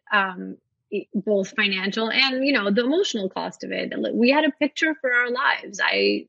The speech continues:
we thought we were gonna live in New York for the rest of our lives. We set up our life in such a way that that was gonna be the future. And then suddenly that wasn't the future. And suddenly I wasn't gonna be living two minutes from my brother, who I'm super close with. And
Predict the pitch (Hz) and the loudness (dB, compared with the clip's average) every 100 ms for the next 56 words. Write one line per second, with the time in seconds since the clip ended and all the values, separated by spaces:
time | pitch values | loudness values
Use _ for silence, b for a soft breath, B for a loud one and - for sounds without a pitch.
0 | 214 226 220 196 196 220 233 220 208 202 | 0 0 0 -4 -2 2 2 2 0 -2
1 | 202 220 220 202 233 269 196 180 180 - | -2 0 2 2 0 -2 -4 -6 -8 -12
2 | 214 180 180 180 185 208 B B B B | -10 -6 -6 -4 0 0 B B B B
3 | - 254 262 269 247 220 208 262 240 202 | 2 4 4 4 4 4 4 4 2 -2
4 | 202 208 190 190 196 190 196 202 202 214 | 0 0 2 2 0 2 2 2 0 2
5 | 202 208 196 - 247 254 175 170 180 196 | 2 2 0 2 2 2 0 0 -2 -2
6 | 208 196 226 220 233 208 196 269 339 240 | -2 0 2 4 4 4 2 0 0 -2
7 | 175 - 170 - 143 - - 190 214 208 | -2 -2 -2 -2 -4 -4 -4 -2 0 2
8 | 214 214 196 233 262 269 220 202 190 180 | 4 4 4 2 0 0 4 4 4 0
9 | 185 185 - 196 185 175 - 185 180 175 | -6 -10 -2 -2 -2 -6 -12 -8 -6 -6
10 | 185 180 175 185 185 180 175 - 185 180 | -6 -4 -4 -6 -8 -14 -10 -6 -2 -2
11 | - 175 - - 175 | -4 -6 -6 -6 -6